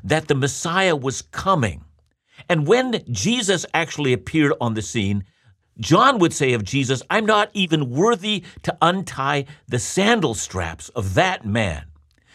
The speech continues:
John would never think that he was the light. Indeed, the light would come after him. John never thought he was the salvation of Israel, but he always pointed to the one that was. See, that's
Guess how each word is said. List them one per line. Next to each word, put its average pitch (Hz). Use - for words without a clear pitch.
John 214
would 180
never 233
think 127
that 123
he 170
was 127
the 104
light. 92
Indeed, 113
the 139
light 170
would 156
come 143
after 113
him. 90
John 190
never 247
thought 180
he 160
was 151
the 147
salvation 160
of 135
Israel, 104
but 151
he 151
always 208
pointed 190
to 156
the 139
one 110
that -
was. 78
See, 147
that's 180